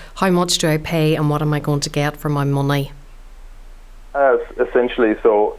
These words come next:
Speaker 2: <clears throat> th-, we have three different, uh, pricing plans. So it ranges from as little as, uh, forty dollars a month to, to forty-nine, um, based on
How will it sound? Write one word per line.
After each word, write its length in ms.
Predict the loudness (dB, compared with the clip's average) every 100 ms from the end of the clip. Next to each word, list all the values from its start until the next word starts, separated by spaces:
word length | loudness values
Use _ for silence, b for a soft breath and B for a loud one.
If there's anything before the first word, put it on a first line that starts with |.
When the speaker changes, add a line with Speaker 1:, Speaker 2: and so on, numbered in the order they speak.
| -14
Speaker 2:
<clears throat> 100 | -8
th-, 400 | 0 2 2 0 0
we 140 | 2
have 140 | 2 2
three 240 | 0 2
different, 360 | 2 0 -4 0
uh, 220 | 2 2
pricing 400 | 4 2 2 0
plans. 400 | 2 2 2 -4 0
So 300 | 2 4 0 -6 -20 -20 -2
it 140 | 2
ranges 340 | 4 2 0 -6 -2
from 400 | 2 4 2 -2
as 80 | -4 0
little 260 | 2 2
as, 80 | -2 -6 -6
uh, 60 | -6 -4
forty 280 | -2 0 2
dollars 280 | 4 4 2
a 40 | 0
month 260 | -2 -2 -6 -4
to, 280 | 0 0 -2 -10
to 60 | -2
forty-nine, 680 | 2 2 2 2 2 0 -6 b b -10 0
um, 340 | 2 2 0 0
based 440 | 2 2 0 0
on 340 | 2 2 -2